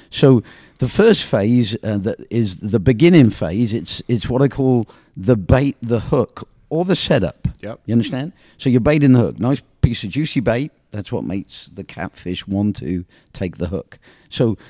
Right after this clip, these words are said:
Speaker 1: so, um, in the first phase, phase, it can be a simple change in direction. It can be a recognized move or something that or incorporates both.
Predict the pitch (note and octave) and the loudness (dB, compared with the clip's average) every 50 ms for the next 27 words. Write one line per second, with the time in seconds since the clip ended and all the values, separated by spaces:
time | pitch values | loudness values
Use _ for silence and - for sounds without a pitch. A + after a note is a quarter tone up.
0 | _ _ _ - - B2 A#2+ A#2+ A2+ A2 - - G2+ G#2+ A2 G#2+ A2 G#2+ - - | _ _ _ -6 -2 0 2 2 2 0 -2 -4 -6 -4 -2 0 0 0 0 0
1 | - C3 C3+ B2 - E3+ F3 F3 - - - A#2 G2+ A2 B2 A#2+ - - - - | 2 2 2 2 2 0 -2 -2 -2 -4 -6 -6 -4 -2 -4 -4 -6 -8 -18 -20
2 | _ _ - - A#2 F#2+ A2+ A#2+ A#2 B2 - - D#3 C#3 C#3 C3 A#2 - - - | _ _ -8 -4 -2 0 2 2 0 0 0 2 2 4 4 2 0 0 0 0
3 | F3+ F#3 F#3 F3 - - - C#3 D3 C#3 A#2+ B2 A#2 G#2+ G#2+ G#2+ A#2 G#2+ - - | 0 2 0 -2 -2 0 2 4 4 4 6 6 4 4 2 0 -2 -4 -6 -8
4 | - G2+ G2+ G2 - - B2+ A#2 B2 B2 A#2 A2+ G2+ - - - _ _ _ C#3 | -4 -4 -4 -4 -2 -2 -2 0 0 0 0 -2 -4 -6 -12 -20 _ _ _ -4
5 | C3 A#2 C3 C3+ - - - C#3+ B2 A#2 A2+ A2+ A2 G2 A2+ A#2+ D#3 F#3 D3 A#2 | -2 0 -2 -2 -2 -2 -2 -2 0 0 0 0 0 0 0 0 2 2 0 0
6 | B2 C3 A#2+ - - - - _ - D#3+ E3 - - - F#3+ G#3 G#3 G3+ D#3+ - | 0 -2 -6 -10 -18 -20 -16 _ -2 -2 0 0 0 0 2 2 2 2 2 2
7 | D3 C#3+ C3+ C3 B2+ B2 B2 A2+ - - _ B2 B2+ B2 A2 - - - C3 A#2+ | 4 6 8 10 10 8 6 4 0 -4 _ -2 0 0 -2 -4 -2 0 0 0
8 | - - D#3+ C#3 C3+ - - A#2 A2+ - - - - - B2 G2+ D#2+ D2+ - - | 0 0 -2 -4 -2 -2 -4 -4 -4 -4 -6 -10 -4 -2 -2 -2 -2 -6 -12 -20
9 | - | -20